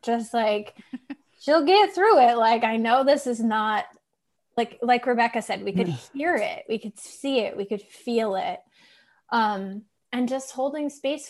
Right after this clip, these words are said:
Speaker 1: for each other to, like, figure it out on our own. 'Cause you in particular, Anka, are not the kind of person who, like, is gonna listen if somebody tells you, "Oh, no, that's not right."
Speaker 2: Nope.
Speaker 1: <laughs> Like
Speaker 2: <laughs> I'm like, "What do you mean?"
Speaker 1: if we had been like, "Anka, I don't think that's the right niche for you," which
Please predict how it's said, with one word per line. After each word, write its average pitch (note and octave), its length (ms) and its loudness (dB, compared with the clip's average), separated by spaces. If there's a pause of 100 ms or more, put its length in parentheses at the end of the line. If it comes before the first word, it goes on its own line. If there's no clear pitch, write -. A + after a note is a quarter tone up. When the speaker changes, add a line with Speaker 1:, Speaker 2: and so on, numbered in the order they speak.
(120)
Speaker 1:
for A#3 200 0
each B3 220 -6
other B3 300 -4
to, D4+ 100 0
like, G3+ 280 -4
figure A#3 380 -4
it A3 100 -4
out G3+ 200 -4
on A3+ 140 -6
our B3 100 -8
own. B3+ 180 -2
'Cause B3 200 -2
you E4 240 0
in F4 80 -2
particular, C4+ 560 -2
Anka, G#3+ 420 -4
are G#3+ 80 -6
not A3+ 220 -2
the A#3+ 80 -14
kind A#3 180 -6
of G3+ 80 -12
person A3 380 -6
who, G#3 120 -4
like, F#3 300 -6 (480)
is - 60 -20
gonna G#3+ 220 -2
listen G3 500 -8
if G#3+ 100 -12
somebody G#3 420 -6
tells F#3+ 300 -6
you, F3+ 180 -10
"Oh, A#3+ 120 -2
no, C#4 200 2
that's A3 300 0
not C#4 240 2
right." G#3 460 0
Speaker 2:
Nope. E4 120 4
Speaker 1:
<laughs> - 0 -
Like C4 140 4
Speaker 2:
<laughs> A4+ 1000 6
I'm C#4+ 120 -4
like, C4+ 160 0 (320)
"What B3+ 280 -4
do E4+ 60 -14
you D#4+ 180 -10
mean?" C4 480 -8
Speaker 1:
if D#4+ 260 6
we G4+ 160 8
had F4 220 4
been E4+ 180 2
like, D4 240 4
"Anka, B3+ 340 2
I A#3 160 2
don't C4+ 240 -2
think B3+ 180 -4
that's A#3 320 0
the A#3+ 100 0
right G#3 280 -2
niche A3 360 -4
for A3 160 -6
you," F#3+ 280 -8
which F4+ 260 -6